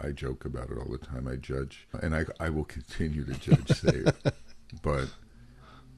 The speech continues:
Speaker 1: let the, it's a no judgment zone.
Speaker 2: Right.
Speaker 1: Leave the judgment. Part of embracing the differences is there's as much validity, like, respect the differences.
Speaker 2: Right.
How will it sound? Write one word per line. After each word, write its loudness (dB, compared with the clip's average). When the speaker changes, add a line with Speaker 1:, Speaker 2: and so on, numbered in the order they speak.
Speaker 1:
let 0
the, -2
it's -4
a 2
no 0
judgment -4
zone. -8
Speaker 2:
Right. 8
Speaker 1:
Leave 0
the 0
judgment. -4
Part 4
of 4
embracing -2
the -2
differences -6
is -4
there's 0
as -2
much -2
validity, -4
like, -6
respect -4
the -4
differences. -6
Speaker 2:
Right. 8